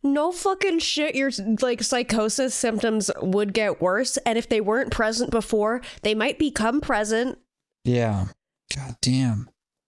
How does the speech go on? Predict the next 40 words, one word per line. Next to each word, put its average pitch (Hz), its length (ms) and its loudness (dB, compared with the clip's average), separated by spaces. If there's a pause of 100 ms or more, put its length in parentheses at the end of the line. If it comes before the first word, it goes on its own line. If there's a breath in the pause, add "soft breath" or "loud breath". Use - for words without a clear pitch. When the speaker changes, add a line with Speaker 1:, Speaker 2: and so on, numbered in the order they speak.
(140)
Speaker 1:
Right, 185 400 0
so 254 160 0
that's 277 280 -4
just - 260 -2
one. 170 360 0 (480 soft breath)
Um, 208 280 0
but 262 140 0
like 294 180 0
I 311 80 2
said, 202 320 -2
we're 226 120 0
gonna 247 220 0
balance 226 460 -2
this 226 160 0
out 190 220 -2
with 185 240 -2
positive 190 420 0
ones 170 320 0
too, 185 200 0
because 208 420 0
there's 240 320 0
varied 247 420 0
experiences 180 840 0
when 175 120 0
it 165 80 -2
comes 175 260 -2
to - 80 0
E 165 120 2
C 160 160 -2
T. 127 280 0 (1000)
Speaker 2:
Do 131 80 2
we 120 40 4
want 117 180 2
the 113 60 2
negative 123 280 2
one? 147 140 0 (180)
The 113 200 2
second 117 340 0
negative 127 260 0
one? 135 160 0